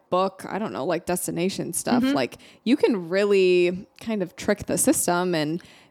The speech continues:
Speaker 1: you know, if you wanna be shooting, I don't know, in Cabo, like,
Speaker 2: Mm-hmm.
Speaker 1: you can be blogging about Cabo. Like,
Speaker 2: Yeah.
Speaker 1: I,
Speaker 2: And
Speaker 1: I
Speaker 2: even
Speaker 1: feel
Speaker 2: if
Speaker 1: like
Speaker 2: Sorry,
Speaker 1: Oh,
Speaker 2: go
Speaker 1: sorry.
Speaker 2: ahead.
Speaker 1: Okay. <laughs> So I feel like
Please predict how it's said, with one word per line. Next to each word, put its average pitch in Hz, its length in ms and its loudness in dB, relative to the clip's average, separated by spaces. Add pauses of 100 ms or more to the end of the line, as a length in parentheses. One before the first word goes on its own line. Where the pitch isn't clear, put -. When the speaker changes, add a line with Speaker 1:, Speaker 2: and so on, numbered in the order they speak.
(520)
Speaker 1:
you - 100 6
know, 190 220 6
if 208 160 2
you 254 140 6
wanna 214 280 4
be 226 140 4
shooting, 208 680 2 (200)
I 175 140 -4
don't 196 160 0
know, 160 240 -2
in 151 100 -4
Cabo, 139 600 0
like, 139 320 0
Speaker 2:
Mm-hmm. 226 320 0
Speaker 1:
you 202 120 0
can 453 200 4
be 480 160 4
blogging 320 500 4
about 349 240 4
Cabo. 180 440 2
Like, 147 340 -2 (200)
Speaker 2:
Yeah. 214 320 2
Speaker 1:
I, 233 120 6
Speaker 2:
And 277 100 4
Speaker 1:
I 240 140 6
Speaker 2:
even 233 120 2
Speaker 1:
feel 359 140 6
Speaker 2:
if 311 80 4
Speaker 1:
like - 300 -6 (840)
Speaker 2:
Sorry, 180 200 0
Speaker 1:
Oh, 196 40 2
Speaker 2:
go 180 60 0
Speaker 1:
sorry. 165 260 2 (280)
Speaker 2:
ahead. 226 280 2
Speaker 1:
Okay. 277 520 2
<laughs> - 20 0
So 285 260 4
I 262 220 4
feel 285 260 2
like 254 380 2